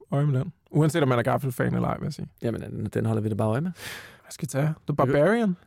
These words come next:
Speaker 2: Ja, ellers så skal vi tage en moderne, en moderne Garfield.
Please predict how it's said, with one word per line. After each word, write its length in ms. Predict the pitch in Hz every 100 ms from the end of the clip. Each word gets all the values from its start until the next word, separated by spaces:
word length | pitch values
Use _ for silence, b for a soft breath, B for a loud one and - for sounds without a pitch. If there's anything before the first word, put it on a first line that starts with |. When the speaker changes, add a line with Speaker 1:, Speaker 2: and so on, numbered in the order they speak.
| _
Speaker 2:
Ja, 40 | 113
ellers 160 | 123
så 60 | 160
skal 140 | 170
vi 60 | 160
tage 200 | 147 165
en 80 | 151
moderne, 960 | 135 131 143 202 180 151 135 127 -
en 100 | -
moderne 320 | 127 127 139 202
Garfield. 440 | 170 165 202 185